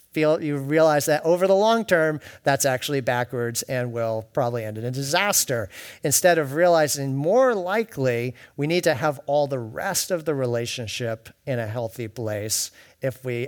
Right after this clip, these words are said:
expect to have that chemistry over the long term. Uh, and their encounter, finally, is a reminder that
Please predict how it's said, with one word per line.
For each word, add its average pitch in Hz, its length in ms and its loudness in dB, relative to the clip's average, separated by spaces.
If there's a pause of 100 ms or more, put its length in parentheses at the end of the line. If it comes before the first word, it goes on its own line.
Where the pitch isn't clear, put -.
(100)
expect - 640 -2
to 139 100 2
have 131 340 -2
that 107 220 -6
chemistry 101 680 -8 (360)
over 113 280 -4
the 104 100 -6
long 104 300 -8
term. - 260 -14 (1300)
Uh, 151 160 4
and 170 200 2
their 170 460 6
encounter, 175 680 0
finally, 180 480 0
is 135 160 -2
a 151 60 -2
reminder 135 720 0
that 101 420 -6